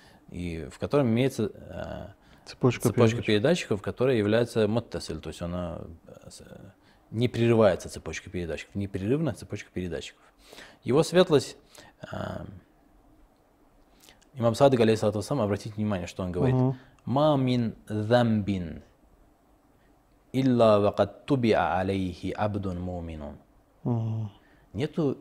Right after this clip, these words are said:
Speaker 1: ни одного греха, которое не совершалось бы верующим. То есть это не значит, что каждый верующий совершает грехи. Нет,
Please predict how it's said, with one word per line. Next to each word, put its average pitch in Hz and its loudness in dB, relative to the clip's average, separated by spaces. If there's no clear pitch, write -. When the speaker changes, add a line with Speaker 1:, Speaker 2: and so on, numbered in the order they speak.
Speaker 1:
ни 113 0
одного 120 0
греха, 95 -6
которое 143 0
не 127 0
совершалось 113 0
бы 127 0
верующим. 120 0
То 113 0
есть 98 -2
это - -4
не 143 2
значит, 175 2
что - -4
каждый 123 2
верующий 110 0
совершает 92 -4
грехи. 87 -6
Нет, 151 0